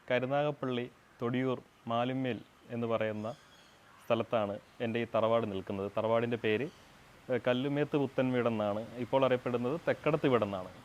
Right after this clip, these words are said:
ഞങ്ങൾ മാലിന്മേൽ ഗ്രാമം എന്ന് പറയുന്ന ഒരു കൂട്ടായ്മയുണ്ട്. അതോടൊപ്പം തന്നെ ഞങ്ങൾക്ക് നല്ല ഒരു മാലിന്മേൽ ക്ഷേത്രമുണ്ട്, കുളങ്ങളുണ്ട്, നല്ല മൈതാനമുണ്ട്. അപ്പം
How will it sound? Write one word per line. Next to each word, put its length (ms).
ഞങ്ങൾ 240
മാലിന്മേൽ 400
ഗ്രാമം 380
എന്ന് 200
പറയുന്ന 340
ഒരു 120
കൂട്ടായ്മയുണ്ട്. 580
അതോടൊപ്പം 500
തന്നെ 160
ഞങ്ങൾക്ക് 340
നല്ല 320
ഒരു 120
മാലിന്മേൽ 420
ക്ഷേത്രമുണ്ട്, 640
കുളങ്ങളുണ്ട്, 560
നല്ല 160
മൈതാനമുണ്ട്. 580
അപ്പം 200